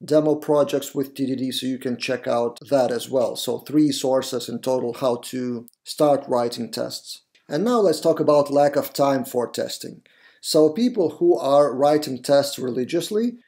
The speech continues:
the logic there is if you write tests, your test suite will protect you in the future from a future bug. Actually, not even protect you, but show you that something is broken.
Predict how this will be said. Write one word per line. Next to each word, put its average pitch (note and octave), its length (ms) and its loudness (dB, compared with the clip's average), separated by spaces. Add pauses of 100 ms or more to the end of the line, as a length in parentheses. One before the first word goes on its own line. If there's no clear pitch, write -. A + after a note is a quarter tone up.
(140)
the B2+ 180 -4
logic F#3 460 2
there C3+ 420 4
is C3+ 320 -2
if F3 180 -2
you D3+ 120 2
write D3+ 440 0
tests, - 720 -2
your D3+ 220 2
test E3 420 0
suite F3+ 400 0
will D3+ 200 2
protect F3 560 -2
you C#3+ 100 0
in D3 240 -4
the C3 80 -4
future D#3 460 -2
from C#3 260 -2
a B2+ 60 -6
future C#3 480 -2
bug. A2 400 2 (480)
Actually, F#3 300 2
not F3+ 300 2
even D#3 220 -4
protect G#3 560 -2
you, C#3 160 0
but C#3 560 2
show F#3 400 2
you D3 200 2
that C3+ 180 0
something D#3 440 0
is C#3 140 -6
broken. C3+ 640 0